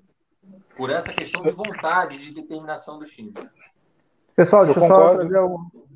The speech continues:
Speaker 2: desculpa
Speaker 3: Não, só,
Speaker 2: interromper.
Speaker 3: só pra, só pra, só
Speaker 2: Pode
Speaker 3: pra
Speaker 2: falar,
Speaker 3: concluir
Speaker 2: Pedro.
Speaker 3: aqui. É, eu concordo que cada jogo é um jogo e não dá, esse jogo não é parâmetro.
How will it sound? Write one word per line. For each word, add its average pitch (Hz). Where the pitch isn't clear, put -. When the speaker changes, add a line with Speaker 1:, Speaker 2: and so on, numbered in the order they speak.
Speaker 2:
desculpa 190
Speaker 3:
Não, 190
só, 208
Speaker 2:
interromper. 202
Speaker 3:
só 208
pra, 202
só 190
pra, 196
só -
Speaker 2:
Pode 196
Speaker 3:
pra 226
Speaker 2:
falar, 202
Speaker 3:
concluir 156
Speaker 2:
Pedro. 175
Speaker 3:
aqui. -
É, 160
eu 160
concordo 196
que 202
cada 190
jogo 170
é 170
um 156
jogo 165
e 180
não 160
dá, 156
esse 160
jogo 170
não 180
é 170
parâmetro. 139